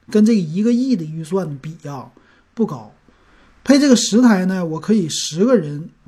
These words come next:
同时剪辑，是不是啊？做一个集群，这个剪辑的速度高多少啊？渲染动画、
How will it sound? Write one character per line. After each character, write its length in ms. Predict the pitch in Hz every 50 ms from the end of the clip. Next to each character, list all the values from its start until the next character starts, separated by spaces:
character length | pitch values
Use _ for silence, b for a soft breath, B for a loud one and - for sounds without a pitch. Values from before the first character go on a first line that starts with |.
| - -
同 260 | - - 165 196 240
时 180 | - - 160 156
剪 240 | 147 165 151 127 113
辑， 200 | 110 120 113 - _ _
是 160 | - - 170
不 80 | 151 147
是 80 | 139
啊？ 160 | 139 131 120 131
做 180 | - - 190 170
一 80 | 156 147
个 100 | 151 156
集 200 | 151 - 139 147
群， 220 | 147 - 131 123 - 127 b b b b b b b b b _
这 100 | - 277
个 80 | 269 254
剪 300 | - - 214 185 165 160
辑 160 | 135 147 170
的 120 | 190 220 214
速 260 | 220 - 285 262 214
度 180 | 185 175 151 143
高 220 | - 170 151 143
多 140 | 139 135 127
少 160 | - 131 - - _ b b b b b b b b _
啊？ 140 | - 139 160
渲 260 | 147 - - 294 294
染 200 | 247 202 156 139 170
动 180 | 220 214 202
画、 380 | 190 240 277 254 196 - -